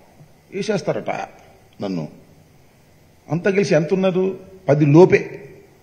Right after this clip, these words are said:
ఆ చూడటానికి వచ్చిన వాళ్ళు ఎవరో మోగారు కానీ, వాళ్ళ దగ్గర కర్రలు, ఇంకా ఏమైనా ఆయుధాలు ఉన్నాయో మరి. వేసేస్తానికి వచ్చేటప్పుడు ఆయుధాలు కూడా ఉండాలి కదా, ఉన్నాయో మరి, నాకు కనిపించలేదు.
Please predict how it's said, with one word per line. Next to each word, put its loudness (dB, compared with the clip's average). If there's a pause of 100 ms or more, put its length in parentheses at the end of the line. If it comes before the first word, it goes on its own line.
(140)
ఆ -12 (120)
చూడటానికి -2
వచ్చిన -4
వాళ్ళు 4
ఎవరో 8
మోగారు 4
కానీ, 0 (300)
వాళ్ళ 2
దగ్గర 2
కర్రలు, 2
ఇంకా 0
ఏమైనా 2
ఆయుధాలు 8
ఉన్నాయో 6
మరి. 8
వేసేస్తానికి 6
వచ్చేటప్పుడు 6
ఆయుధాలు 8
కూడా 10
ఉండాలి 4
కదా, 2 (640)
ఉన్నాయో 6
మరి, 6
నాకు 6
కనిపించలేదు. 0